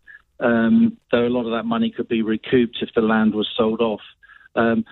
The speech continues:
I think there's also an argument from the Treasury that building H-, H S two will give the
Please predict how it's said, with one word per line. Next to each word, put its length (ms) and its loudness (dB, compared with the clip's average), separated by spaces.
I 100 0
think 220 0
there's 120 -2
also 260 0
an 100 0
argument 400 -4
from 100 -6
the 80 -4
Treasury 640 -4
that 140 -4
building 320 2
H-, 280 -4
H 220 -2
S 140 0
two 160 4
will 160 -2
give 260 0
the 220 0